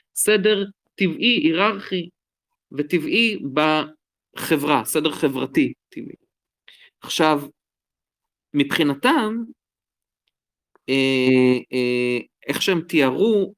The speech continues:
את ה-, בעצם את העקרונות הראשוניים, הטבעיים של הסדר הקוסמי,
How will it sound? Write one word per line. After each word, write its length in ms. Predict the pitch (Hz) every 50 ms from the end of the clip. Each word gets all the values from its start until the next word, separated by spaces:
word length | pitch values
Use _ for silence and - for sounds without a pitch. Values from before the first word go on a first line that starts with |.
| - 131
את 200 | 131 - - 143
ה-, 100 | 127 127
בעצם 500 | 123 139 - 151 156 151 - 175 170 160
את 160 | 147 151 -
העקרונות 1080 | 131 127 123 - - - 135 - - - 131 123 127 127 135 156 196 208 185 196 - - - - - _ _ _ _ _ _ _ _ _ _ _ _ _ -
הראשוניים, 800 | 135 131 139 - - 143 131 135 139 151 180 208 214 190 160 127
הטבעיים 580 | 120 117 - 135 127 123 147 160 196 226 208
של 180 | 180 - 139 135
הסדר 340 | 135 - 208 214 214 214 214
הקוסמי, 580 | 220 - 320 320 330 - - 294 254 269 285